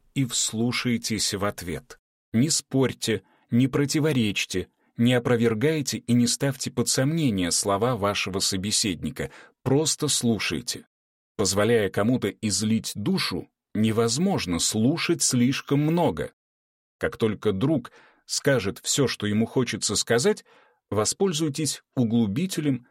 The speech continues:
расширителем разговора, сказав: «Я хочу услышать больше». Если собеседник прямо ответит: «Это всё»,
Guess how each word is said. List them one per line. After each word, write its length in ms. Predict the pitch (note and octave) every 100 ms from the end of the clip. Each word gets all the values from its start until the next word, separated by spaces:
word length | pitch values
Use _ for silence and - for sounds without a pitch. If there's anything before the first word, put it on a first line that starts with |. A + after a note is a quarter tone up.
| _ -
расширителем 880 | E3+ E3 - C3+ C3 D3 B2 A#2
разговора, 680 | A2+ F#2+ F#2 G2+ F2+ D#2 C2+ -
сказав: 500 | - C3 G#2 E2+ - - - _ -
«Я 160 | F2+
хочу 280 | G#2 - C#3+
услышать 480 | B2+ - D3 - E3
больше». 440 | F#3+ G#3+ - - - _ _ _ _ _ _ -
Если 320 | G#2+ A#2+ G#2
собеседник 800 | F#2+ G#2+ G#2+ - D3+ F#2 F2 - - _ -
прямо 420 | A#2+ C3 G2+ F#2+
ответит: 560 | F2+ A#2 A#2 F2 - -
«Это 280 | G#2+ F#2+ -
всё», 380 | - - F3+ G3+